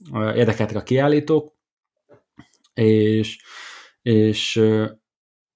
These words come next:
amit láttam így a tavalyi évhez képest, talán ami nagy újdons-, vagy nem is nagy újdonság volt, hanem inkább átdolgozott, meg összetettebb ilyen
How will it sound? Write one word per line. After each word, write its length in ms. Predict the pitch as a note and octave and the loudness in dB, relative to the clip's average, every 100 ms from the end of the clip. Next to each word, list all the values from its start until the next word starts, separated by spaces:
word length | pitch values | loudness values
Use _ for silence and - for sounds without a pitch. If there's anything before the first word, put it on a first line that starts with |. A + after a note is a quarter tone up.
| _ | _
amit 320 | C3+ C#3+ B2+ | 2 2 4
láttam 1500 | B2+ B2 B2 _ _ _ _ _ _ A#2+ A#2 A#2 A2+ - - - | 0 -2 -4 _ _ _ _ _ _ 0 2 0 -2 -6 -14 -6
így 380 | A2+ A#2 A#2 | 0 2 4
a 100 | A2 | 2
tavalyi 360 | A2+ A#2 A2 G#2+ | 2 2 4 4
évhez 360 | G#2 A2+ G#2 - | 0 -2 -4 -2
képest, 520 | B2+ B2+ B2 A2 - | 0 0 0 -2 -2
talán 420 | A2 G#2+ G2+ G2+ - - | -2 0 -2 -6 -10 -4
ami 300 | C3+ D3 B2+ | 2 4 6
nagy 240 | B2 A2+ | 4 2
újdons-, 540 | B2 B2 A#2 A2+ A2+ - | 0 0 0 -2 -6 -4
vagy 180 | A2+ A2 - - | -4 -4 -8 -8
nem 180 | B2 C#3+ | 0 2
is 100 | D3 | 2
nagy 140 | C3 A#2+ | 2 2
újdonság 440 | C#3+ D3+ C#3+ B2+ | 2 0 0 0
volt, 160 | G#2+ A2+ | 0 -2
hanem 180 | A2 | -2
inkább 400 | B2 B2+ G#2 - _ | -2 -2 -4 -4 _
átdolgozott, 1040 | - B2+ B2 A#2 A#2 A2 A2 G2+ G2 - | -4 -2 0 0 0 0 -2 -4 -8 -10
meg 300 | G#2+ G2 F#2+ | -10 -8 -6
összetettebb 720 | A#2+ - A2+ G#2 _ G#2 G2 | -8 -8 -10 -12 _ -10 -10
ilyen 380 | A2 G#2+ G#2 G#2+ | -10 -10 -10 -14